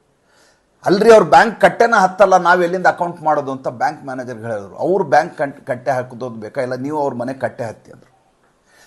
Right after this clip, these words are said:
ನೀವು ನಂಬಲಿಕ್ಕೆ ಸಾಧ್ಯ ಇಲ್ಲ, ಈ ದೇಶದ ಫೈನಾನ್ಸ್ ಮಿನಿಸ್ಟರ್ ಆಗಲಿ, ಈ ದೇಶದ ಫೈನಾನ್ಸ್ ಸೆಕ್ರೆಟರಿ ಆಗಲಿ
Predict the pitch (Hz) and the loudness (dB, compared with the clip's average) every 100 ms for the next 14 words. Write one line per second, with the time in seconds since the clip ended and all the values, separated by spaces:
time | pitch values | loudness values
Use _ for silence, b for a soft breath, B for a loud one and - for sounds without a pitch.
0 | b 123 135 131 131 160 165 - 139 143 | b -8 -6 -4 -4 -4 -8 -6 -8 -4
1 | 123 120 107 104 135 - b b 123 147 | -6 -6 -8 -8 -10 -12 b b -6 -4
2 | 143 143 135 131 123 117 139 139 131 117 | -2 -4 -2 -6 -6 -4 -6 -6 -12 -12
3 | - 104 107 139 - _ - 151 160 143 | -10 -10 -10 -14 -14 _ -4 -2 0 0
4 | 151 - 123 131 139 131 127 120 117 110 | 0 -4 -4 -4 -6 -10 -10 -12 -10 -12
5 | 104 127 131 _ | -10 -14 -16 _